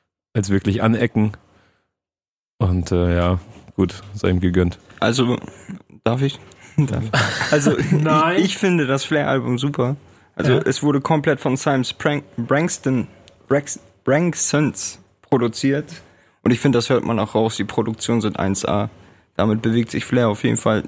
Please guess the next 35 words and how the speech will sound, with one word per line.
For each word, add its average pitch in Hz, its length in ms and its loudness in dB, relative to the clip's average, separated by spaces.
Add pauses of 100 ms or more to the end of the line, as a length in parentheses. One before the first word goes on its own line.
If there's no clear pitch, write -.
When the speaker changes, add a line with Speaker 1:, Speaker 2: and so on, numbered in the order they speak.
Speaker 1:
Ja, 104 140 2
Speaker 2:
im 117 160 2
Speaker 1:
die 104 80 0
sind 98 120 0
Bombe. 110 140 2
Speaker 2:
absoluten 139 540 0
Zeitgeist. 143 720 -2 (340)
Speaker 1:
Find 107 140 0
auch 101 80 0
Gänsehaut 107 500 0
unfassbar. 92 600 -6
Speaker 2:
Ja. - 160 -4 (180)
Speaker 1:
Gänsehaut 104 300 2
ist 95 100 -2
ein 95 80 -2
guter 98 200 0
Speaker 2:
Toller 104 160 0
Speaker 1:
Track. 120 280 0
Speaker 2:
Track. - 80 -16 (840)
Und, 117 520 0
ähm, 113 480 0 (880)
es, - 180 -2 (100)
also 135 420 0 (180)
der 127 160 2
Ansatz, 156 400 0
den 127 160 0
er 123 100 2
hier 120 200 0
gegangen 110 340 -2
ist, 110 120 -4
gefällt 110 300 -2
mir 107 100 0
gut. 113 240 -2
Ein 123 180 2
Produzent, 131 840 -2